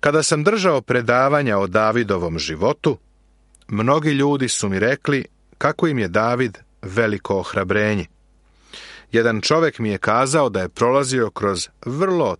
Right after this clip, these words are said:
taman period života, a da ga je proučavanje Davidovog života spaslo samoubistva. Zato je Bog sve te stvari stavio u Bibliju.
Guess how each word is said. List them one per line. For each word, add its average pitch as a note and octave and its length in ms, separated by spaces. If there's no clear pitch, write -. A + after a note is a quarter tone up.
taman A#2 560
period G2 380
života, G#2 540
a D#3+ 140
da G3+ 140
ga F3+ 100
je C3+ 140
proučavanje C3 1000
Davidovog A2 720
života G2+ 640
spaslo F#2+ 640
samoubistva. F#2+ 840
Zato E3 300
je E3 80
Bog C3 360
sve D#3+ 220
te A#2+ 140
stvari C3 440
stavio G#2+ 580
u G#2 100
Bibliju. G#2+ 420